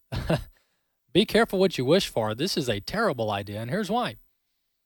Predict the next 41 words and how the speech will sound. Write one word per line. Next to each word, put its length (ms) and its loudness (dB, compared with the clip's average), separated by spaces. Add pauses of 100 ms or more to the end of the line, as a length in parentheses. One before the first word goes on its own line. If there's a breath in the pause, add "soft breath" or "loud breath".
(560)
The 40 -4
Biden 220 6
administration, 640 2
they're 140 4
wanting 300 2
to 80 0
hire 280 0
thousands 720 0
more. 320 0
I 80 0
think 260 -2
the 100 4
number's 280 0
twenty 240 -2
thousand, 380 0
but 100 -6
don't 200 -2
quote 180 2
me 100 -4
on 140 -6
that. 240 -8 (480)
But 100 4
I 140 6
can 160 0
say 240 4
confidently, 760 -2
they're 200 2
wanting 280 2
to 60 4
hire 220 4
thousands 560 2
of 100 -2
more 180 2
I 200 2
R 120 2
S 200 0
agents 480 -10 (1120)
to 420 6
enforce 440 2
tax 320 -2
code 300 -10